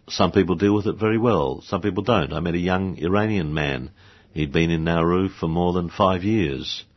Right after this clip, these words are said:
I said to him, "Do you want to go to America?" He said, "Well, I'd like to, but I can't. Donald Trump doesn't like Iran, so my chances of going are not good." And I said to him, "Do you want to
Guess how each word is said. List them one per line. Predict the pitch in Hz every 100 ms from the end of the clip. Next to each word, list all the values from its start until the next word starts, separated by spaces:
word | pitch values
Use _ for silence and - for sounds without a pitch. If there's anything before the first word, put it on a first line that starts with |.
| -
I | 78
said | 76 87
to | 90
him, | 82
"Do | 87
you |
want | 87
to | 82 87
go |
to | 85
America?" | 87 127 151 82
He |
said, | 73 92
"Well, | 80
I'd | 73
like | 104 165
to, | -
but | 80
I | 80
can't. | - 160 202 - - _ _ -
Donald | 87 82
Trump | - 101 82
doesn't | 87 82
like | 82 131 -
Iran, | 80 98 123 80 67
so | - 85
my | 78 87
chances | - 92 85
of | 87 85
going | 85 76 69 - _ _ _
are | -
not | 73 71
good." | 170 151 65 67 _ _ -
And | 76
I | 73 76
said | - 87 73
to | 80
him, | 71
"Do |
you | 82
want |
to | 80